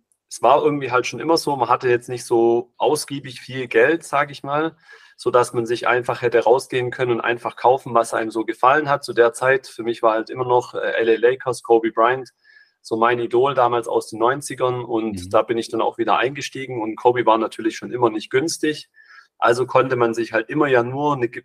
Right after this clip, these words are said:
Speaker 1: gewissen Teil von seinem Monatsgehalt irgendwie von der Kobe leisten. Und dann war halt für mich schon relativ früh klar, okay, du musst irgendwie einen Weg finden und den habe ich halt auch schon mein ganzes Leben lang so tun müssen, um meine Hobbys zu finanzieren.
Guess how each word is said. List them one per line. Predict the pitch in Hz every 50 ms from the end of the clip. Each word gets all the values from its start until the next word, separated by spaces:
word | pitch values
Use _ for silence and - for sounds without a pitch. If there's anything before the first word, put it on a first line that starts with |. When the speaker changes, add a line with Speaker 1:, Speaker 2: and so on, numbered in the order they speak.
| _
Speaker 1:
gewissen | _ 120 113 131 127 - 120 117
Teil | - - 117 120 127 139 139 135 127
von | - - 120 113
seinem | - 113 113 113 117
Monatsgehalt | 123 131 131 127 123 - - 123 110 113 117 113
irgendwie | 120 113 120 123 120 110 117 120 120 120
von | - - 113
der | 110 104
Kobe | - - 139 156 151 151 135
leisten. | 135 127 131 131 131 - - 131 131 127 - _ _ _ - _ _ _
Und | - 98
dann | 104 113
war | 117 117 117
halt | 117 113
für | - 120
mich | 120 113 -
schon | - 107
relativ | 104 113 113 117 113 - - 113 -
früh | _ - 123 117
klar, | - - 113 110
okay, | 110 - - 117
du | 110 110
musst | 117 120 - -
irgendwie | 123 123 127 127 123
einen | 117 110 98 110
Weg | 123 123 -
finden | - - 131 123 117
und | 113 101
den | 110 110 110
habe | 113 - 113
ich | - -
halt | 110 107 -
auch | - 107 -
schon | - - 110
mein | 104 107 110
ganzes | 110 113 120 120 - 123 113 -
Leben | 120 127 139 135 123
lang | 113 113 127
so | 120 - 123 117
tun | - - 143 139 131 127 127
müssen, | 143 165 - - - 180 180 175 - _ - - - - - - _
um | - 127
meine | 127 127 131 131 123 120
Hobbys | 135 131 - 131 123 -
zu | - 123 120
finanzieren. | - 127 120 117 113 113 - - 123 123 123 123 123 123